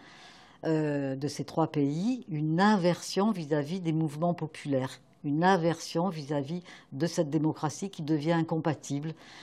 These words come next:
avec, euh, la, la, la, la colère des peuples.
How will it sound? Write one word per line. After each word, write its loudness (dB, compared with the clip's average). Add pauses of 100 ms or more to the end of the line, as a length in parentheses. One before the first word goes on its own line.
(260)
avec, -2
euh, -2
la, -4
la, -4
la, -6 (200)
la -4
colère -2
des 0
peuples. -8